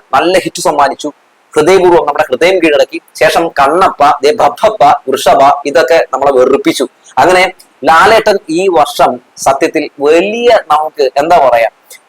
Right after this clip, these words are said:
വല്ലാത്ത രീതിയിൽ ഗുണ്ട് പടങ്ങൾ നൽകിക്കൊണ്ടും ഈ ചില, ആ, ഇരട്ടത്താപ്പ് നിലപാടുകൾ സ്വീകരിച്ചുകൊണ്ടും ഒക്കെ ജനങ്ങളുടെ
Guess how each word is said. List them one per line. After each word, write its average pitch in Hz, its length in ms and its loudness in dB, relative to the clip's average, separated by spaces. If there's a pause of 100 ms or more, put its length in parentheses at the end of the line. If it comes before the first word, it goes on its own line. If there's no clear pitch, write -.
വല്ലാത്ത 226 420 4
രീതിയിൽ 202 240 4
ഗുണ്ട് 208 500 2 (180)
പടങ്ങൾ 160 320 2
നൽകിക്കൊണ്ടും 139 640 -2 (260)
ഈ 170 40 2
ചില, 214 220 2
ആ, 175 340 0 (100)
ഇരട്ടത്താപ്പ് 202 720 2
നിലപാടുകൾ 175 540 2
സ്വീകരിച്ചുകൊണ്ടും 143 680 -4
ഒക്കെ 147 260 0 (480)
ജനങ്ങളുടെ 180 680 2